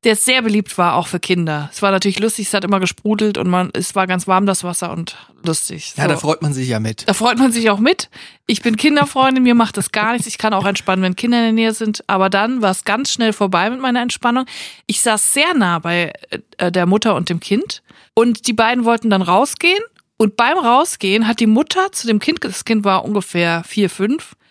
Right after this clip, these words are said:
Speaker 1: hat zu dem Kind gesagt, "Komm, wir gehen jetzt kurz aufs Klo. Danach darfst du raus." Weil das Kind wollte raus ins Außenbecken.
Speaker 2: Mhm.
Speaker 1: Und dann hat das Kind zur Mutter erwidert, "Nein, Mama, ich muss nicht mehr." <laughs>
Speaker 2: Ah!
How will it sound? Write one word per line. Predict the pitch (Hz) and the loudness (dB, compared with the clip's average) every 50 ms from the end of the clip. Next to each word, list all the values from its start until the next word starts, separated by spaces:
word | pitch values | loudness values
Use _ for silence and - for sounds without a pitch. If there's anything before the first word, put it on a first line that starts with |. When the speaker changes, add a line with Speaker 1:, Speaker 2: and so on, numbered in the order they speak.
| _ _ _ - | _ _ _ -6
Speaker 1:
hat | - 233 - | -4 -4 -2
zu | - - 240 | -2 -2 0
dem | 214 208 202 | 0 0 -2
Kind | - - 277 311 - | 0 -2 -2 -2 -2
gesagt, | - - 277 - 233 240 240 247 _ - - _ _ _ _ _ _ _ _ _ _ _ - | -4 -4 -2 -2 0 0 0 -2 _ -10 -20 _ _ _ _ _ _ _ _ _ _ _ -8
"Komm, | - - 226 240 269 330 370 403 392 _ _ _ _ _ _ _ _ _ _ _ _ | -2 0 2 2 2 0 -2 -2 -6 _ _ _ _ _ _ _ _ _ _ _ _
wir | - 214 226 277 - | -4 0 0 0 2
gehen | - 269 285 320 320 | 2 2 2 4 4
jetzt | 330 311 262 254 - - | 4 4 4 2 0 0
kurz | - 294 285 - | 0 0 0 2
aufs | - 196 226 - - | 0 0 0 -2 -2
Klo. | - - 240 226 208 190 170 165 180 _ _ _ _ _ _ _ _ _ - | 0 4 4 4 6 4 2 -2 -6 _ _ _ _ _ _ _ _ _ -4
Danach | - 208 208 226 226 247 277 - | -2 0 2 2 2 2 2 0
darfst | - - 247 240 - - - | 0 0 0 0 0 -2 -4
du | 240 208 | -2 0
raus." | 202 190 175 165 165 165 - - - - _ _ _ | 2 2 2 2 0 -2 -4 -6 -8 -10 _ _ _
Weil | - 214 220 | 0 0 2
das | 208 - | 2 0
Kind | - 269 247 233 | 0 0 0 2
wollte | 226 226 220 214 196 | 2 2 2 2 2
raus | 202 214 208 - | 2 2 2 0
ins | 196 202 - | -4 -4 -4
Außenbecken. | - - 165 202 - - 190 170 170 - - 220 190 175 - _ _ | -2 -2 -2 -2 -2 -4 -6 -8 -8 -6 -6 -6 -6 -6 -8 _ _
Speaker 2:
Mhm. | - - 127 131 156 | -4 -2 0 2 2
Speaker 1:
Und | 170 220 | 2 4
dann | 220 220 220 | 4 4 4
hat | 240 226 | 4 2
das | 226 214 208 - | 2 0 -2 -2
Kind | - 302 330 311 | -2 -2 -2 -2
zur | - 294 247 | 0 0 2
Mutter | 226 254 277 - 277 | 2 2 2 2 0
erwidert, | 240 139 151 180 - 208 214 220 233 262 285 - - _ _ _ _ - | 0 0 -2 -2 -2 -2 0 0 0 -2 -2 -4 -8 _ _ _ _ 0
"Nein, | 220 226 240 254 | 0 2 2 4
Mama, | 262 262 247 240 226 | 4 4 4 4 4
ich | 214 - - | 2 2 2
muss | 233 240 - - | 2 2 2 0
nicht | 220 185 170 - | -2 -2 -2 -2
mehr." | 185 165 156 160 170 175 - _ _ _ _ _ - | -2 0 0 0 -2 -4 -6 _ _ _ _ _ -2
<laughs> | - - - - - - - 679 659 571 - - - 605 605 - - - 640 - - - - - | 0 0 2 2 0 0 0 0 0 0 0 0 0 0 0 2 0 0 0 0 -4 -10 -10 -2
Speaker 2:
Ah! | - 311 294 262 220 | 0 2 2 2 2